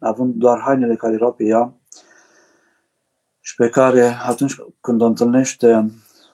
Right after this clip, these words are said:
Părintele Zosima, peste patruzeci și șapte de ani de la acest moment al trecerii Iordanului,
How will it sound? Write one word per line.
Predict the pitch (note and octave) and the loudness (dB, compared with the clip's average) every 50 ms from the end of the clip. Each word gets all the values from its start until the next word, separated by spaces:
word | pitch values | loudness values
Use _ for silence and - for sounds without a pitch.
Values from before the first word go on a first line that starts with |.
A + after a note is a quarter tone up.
| _ - | _ -4
Părintele | B2 A#2+ C#3 C3+ C#3 B2 | -2 -2 0 0 0 0
Zosima, | A#2 A2+ A#2+ G#2+ - - - D3 C3+ C3 B2 B2+ C3+ C3 | 0 0 -2 -4 -2 -2 -2 0 2 4 4 4 2 0
peste | - - A2 G#2 - - G#2+ - _ | -2 -4 -6 -4 -6 -8 -8 -6 _
patruzeci | - C#3 D3 D3+ - D3+ C3 C3 B2+ B2 | 0 2 2 0 -2 -6 -6 -6 -6 -6
și | - - B2+ B2+ B2 A#2+ A#2+ A2+ | -4 -4 -4 -2 -2 -4 -6 -6
șapte | - - C#3 C#3 C#3 - C3 | -4 -4 -4 -4 -2 -4 -2
de | A2+ B2+ | 0 0
ani | B2+ B2+ A#2+ | 0 0 0
de | A#2+ | 0
la | A2+ | 0
acest | A2+ - - B2 A#2 - | 0 -2 -4 -10 -10 -10
moment | A#2 G#2+ G#2+ A#2+ B2+ B2+ - | -8 -6 -4 -4 -4 -2 -2
al | A2+ G#2+ | -4 -4
trecerii | - - B2+ B2+ B2 - A#2 G#2 A2+ | -2 0 -2 -2 -2 -4 -4 -2 -2
Iordanului, | G#2+ G#2 G#2+ B2 B2+ B2+ B2+ B2+ B2+ B2+ | -2 0 0 0 0 2 2 2 0 0